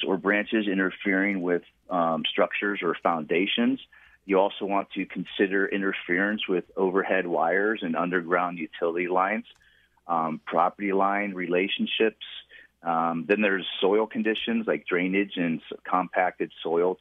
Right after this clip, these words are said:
to consider. Um, and last couple of things I, I'd mention would be, like, water supply and future, uh, water requirements, as well as complementing, like, the existing landscape and, and existing architecture as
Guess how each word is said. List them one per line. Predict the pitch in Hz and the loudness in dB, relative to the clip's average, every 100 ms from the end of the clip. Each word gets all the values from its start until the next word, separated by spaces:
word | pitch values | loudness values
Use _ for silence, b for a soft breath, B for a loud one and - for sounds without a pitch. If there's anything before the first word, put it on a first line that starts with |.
| - | -4
to | 87 87 85 | -4 -4 -4
consider. | - 85 95 101 131 B B B B B _ - | -6 0 2 2 0 B B B B B _ 0
Um, | 90 87 90 87 90 - _ - | 2 4 2 0 -4 -8 _ -2
and | 107 104 92 | 2 2 0
last | 95 104 110 | 2 2 2
couple | 117 - - | -2 -4 -6
of | |
things | 101 98 98 - | -4 -2 -4 -2
I, | 95 85 85 | 0 2 0
I'd | 85 | -2
mention | 76 90 - | -2 -2 -2
would | 92 78 | -2 -2
be, | 82 80 | -2 0
like, | 76 | 0
water | 80 82 87 95 - | 2 2 2 -2 -4
supply | 107 - 101 107 | -6 0 2 0
and | 95 - | -4 -8
future, | - 87 - 90 87 87 - | -8 -4 0 0 0 -2 -4
uh, | 85 82 80 | 0 2 0
water | 78 82 87 85 80 | 0 2 2 0 -4
requirements, | 76 - 87 87 104 117 120 - B B B B _ 92 | -6 -4 0 0 0 -2 -4 -10 B B B B _ 0
as | 87 87 80 | 2 0 2
well | 95 95 90 | 2 4 2
as | 87 85 - - | 0 -2 -8 -6
complementing, | - 98 - 92 90 90 87 | -2 -2 -2 -2 0 0 0
like, | 85 - | -2 -2
the | 82 | -2
existing | 78 92 - 82 82 | -2 -4 -4 -2 0
landscape | 82 78 - 80 78 - | 0 -2 0 0 0 -2
and, | 73 69 - | -8 -8 -12
and | 73 71 64 | -10 -8 -8
existing | - 76 - 76 | -6 -6 -4 0
architecture | 69 67 - 60 - | 0 0 -2 -4 -2
as | - | -4